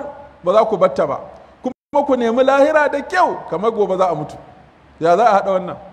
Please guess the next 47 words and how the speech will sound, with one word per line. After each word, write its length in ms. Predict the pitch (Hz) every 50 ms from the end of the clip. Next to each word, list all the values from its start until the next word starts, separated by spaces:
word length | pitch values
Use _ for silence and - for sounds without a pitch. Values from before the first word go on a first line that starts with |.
| - - _ _ _ _ _ _ _ - - _ _ - - - - - - - _ - - - - - - - - - - - - - - - - - - - - -
Ya 80 | - 196
ce, 160 | - 220 185
"In 100 | 196 208
ka 120 | 202 226 220
zo 120 | 214 226
aikin 300 | 214 202 - 214 208 185
lahira, 340 | 180 180 190 196 196 185 165
ka 120 | - - 147
yi 120 | 156 180
shi 100 | 156 165
da 100 | 139 127
gaske. 260 | 110 113 - - - - - - _ _ _ _ _ _ _ _
In 80 | 160 196
ka 80 | 196 220
je 120 | 202 214
ofis, 340 | 226 202 233 226 - 214 185 - - - -
ka 80 | - 180
yi 60 | 180
aikin 280 | 196 208 214 208 208 170
ofis 220 | 180 196 190 180 -
ɗinka 240 | 180 185 180 202 170
da 80 | 156
gaske. 420 | 135 160 185 - - - 170 175 175 - - - -
In 100 | 170 190
ka 120 | 185 214
zo 120 | 196 208 208
masallaci, 540 | 208 202 202 214 208 208 202 196 202 220 196
ka 60 | -
yi 60 | 165
sallaka 400 | - - 185 185 180 160 - 151 127
da 60 | 117
gaske." 240 | 98 98 - - - - - _ _ _ _ - _ - - - - - _ _
So, 140 | - - 226
mutuwa 340 | 233 262 240 - 269 254 226
ta 140 | 185 240 240
same 300 | 240 240 220 220 226 226
ka 140 | 226 220 196
a 40 |
ofis, 400 | 190 220 226 220 226 208 202 - - - - - - - - _ _ -
dama 280 | 196 196 180 175 170
dan 140 | 160 175 175 -
Allah 200 | 180 180 175 160
kake 200 | - 160 151 165 143
zaune 160 | 135 135 139
a 80 | 139
ofis 240 | 127 127 127 117 - -
ɗin. 100 | 113